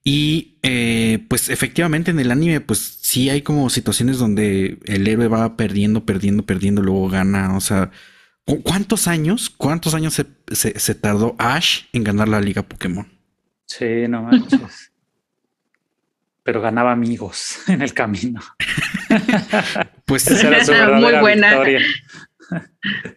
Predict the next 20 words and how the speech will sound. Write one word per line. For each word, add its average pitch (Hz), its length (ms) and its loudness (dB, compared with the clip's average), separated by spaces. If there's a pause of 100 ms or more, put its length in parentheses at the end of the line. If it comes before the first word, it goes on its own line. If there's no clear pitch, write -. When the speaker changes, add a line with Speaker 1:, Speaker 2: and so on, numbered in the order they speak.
(1120)
Speaker 3:
Y 202 100 4
recuerden 208 460 4
que 208 100 4
dijimos 196 400 2
que 196 140 2
los 180 200 0
villanos 190 540 2
son 190 160 0
villanos 185 400 0
porque - 180 -2
no 170 120 0
tienen 180 260 2
amigos. 156 280 -2 (1200)
Speaker 1:
O 110 80 0
sea 104 180 -2
que 104 140 -2
Speaker 3:
Entonces, 98 200 0
Speaker 1:
Ash 113 80 2
es, 104 60 -2
Speaker 3:
sí. 180 260 2